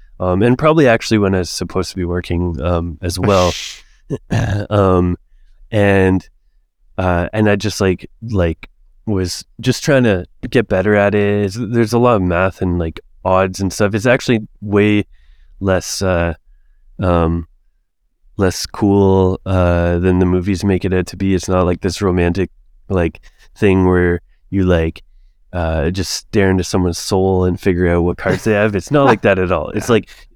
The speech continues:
Speaker 1: like, you have spreadsheets of, of odds and,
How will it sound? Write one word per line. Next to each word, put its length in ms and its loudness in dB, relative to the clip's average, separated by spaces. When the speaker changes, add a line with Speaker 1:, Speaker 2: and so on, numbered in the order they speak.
Speaker 1:
like, 260 0
you 160 4
have 160 2
spreadsheets 840 -4
of, 280 -4
of 400 0
odds 480 2
and, 260 2